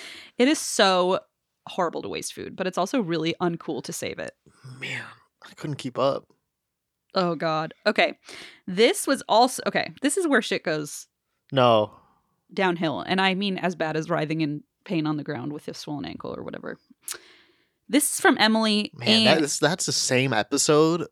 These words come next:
Speaker 1: Doesn't it feel like two
Speaker 2: <laughs> I
Speaker 1: weeks
Speaker 2: was like,
Speaker 1: ago?
Speaker 2: "Wait,
Speaker 1: It feels
Speaker 2: what?
Speaker 1: like
Speaker 2: Was that
Speaker 1: year-,
Speaker 2: this
Speaker 1: it feels like
Speaker 2: episode?"
Speaker 1: years ago.
Speaker 2: It does. Listeners are like, "What the fuck are you talking about? What just
Speaker 1: That was
Speaker 2: happened?"
Speaker 1: ten minutes. Like, we could hit the timestamp thir-, fifteen seconds and get back to it. This was sent in by both Emily and Christine.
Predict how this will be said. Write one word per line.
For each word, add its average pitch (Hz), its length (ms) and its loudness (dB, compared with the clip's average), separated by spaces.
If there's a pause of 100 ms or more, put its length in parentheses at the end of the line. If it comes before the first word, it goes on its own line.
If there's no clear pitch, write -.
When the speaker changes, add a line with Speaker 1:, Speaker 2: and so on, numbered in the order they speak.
(140)
Speaker 1:
Doesn't 240 300 4
it 330 100 6
feel 180 120 4
like 190 160 2
two - 140 4
Speaker 2:
<laughs> - 20 10
I - 20 10
Speaker 1:
weeks 196 120 8
Speaker 2:
was 180 140 4
like, 175 80 4
Speaker 1:
ago? 202 200 4
Speaker 2:
"Wait, 196 200 6 (100)
Speaker 1:
It 247 100 4
feels 262 180 8
Speaker 2:
what? 269 80 4
Speaker 1:
like 359 80 8
Speaker 2:
Was 196 120 4
that 247 140 8
Speaker 1:
year-, 294 100 4
Speaker 2:
this 156 360 6
Speaker 1:
it 160 340 4
feels 392 220 4
like 415 120 4
Speaker 2:
episode?" 240 60 -2
Speaker 1:
years 269 220 0
ago. 123 320 -4 (260)
Speaker 2:
It 127 160 -14
does. 104 420 -4 (120)
Listeners 123 540 -4
are - 20 -6
like, 104 220 -10
"What - 160 -10
the - 100 -12
fuck - 360 -8
are 135 40 -10
you 127 60 -8
talking 131 280 -4
about? 101 140 -8
What 110 120 -8
just 143 200 -4
Speaker 1:
That 196 60 -2
was 139 120 2
Speaker 2:
happened?" - 200 -8
Speaker 1:
ten 185 200 0
minutes. 170 220 -4
Like, 185 220 -6
we 196 100 -2
could 208 140 -4
hit 190 340 -4
the 190 120 -8
timestamp 170 600 -6
thir-, - 320 -12
fifteen 170 360 -8
seconds 147 380 -10
and - 220 -8 (100)
get 185 200 -8
back - 180 -4
to - 120 -10
it. - 120 -6 (880)
This 302 240 2
was 381 140 2
sent 269 160 6
in 277 100 8
by 220 140 6
both 208 500 4
Emily 202 480 0
and 202 340 2
Christine. - 580 -6